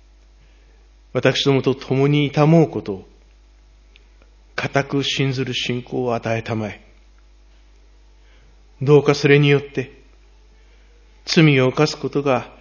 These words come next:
少なくありますように。また、弱い生活をすることがありませんように。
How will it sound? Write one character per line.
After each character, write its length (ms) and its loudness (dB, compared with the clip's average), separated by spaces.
少 340 -2
な 140 2
く 200 2
あ 60 2
り 100 0
ま 120 0
す 180 -4
よ 120 0
う 40 -4
に。 160 -12
ま 140 0
た、 120 2
弱 340 8
い 60 8
生 240 2
活 280 -8
を 80 -2
す 140 -8
る 100 -8
こ 120 -6
と 140 -4
が 480 -4
あ 120 -10
り 140 -2
ま 120 -4
せ 160 -4
ん 100 -6
よ 160 -6
う 60 -6
に。 80 -16